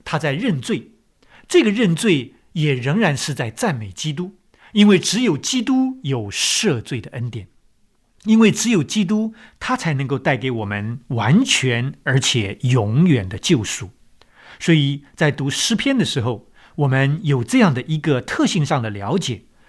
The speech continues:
我们读每一篇诗篇，我们都可以从赞美这个角度来读诗篇。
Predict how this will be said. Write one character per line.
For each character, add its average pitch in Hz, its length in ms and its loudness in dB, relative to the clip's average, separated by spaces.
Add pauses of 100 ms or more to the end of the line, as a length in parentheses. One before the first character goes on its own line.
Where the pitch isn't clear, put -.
(220)
我 135 100 2
们 127 320 2 (120)
读 147 160 4
每 123 200 0
一 214 120 -4
篇 196 200 4
诗 160 200 0
篇， 131 300 0 (300)
我 135 100 2
们 117 140 2
都 147 180 4
可 139 140 -4
以 127 100 0
从 117 320 -8
赞 262 260 2
美 113 300 -4
这 123 160 -10
个 117 80 -6
角 95 240 -12
度 113 300 -8 (160)
来 107 200 -6
读 104 200 -10
诗 - 200 -12
篇。 113 300 -12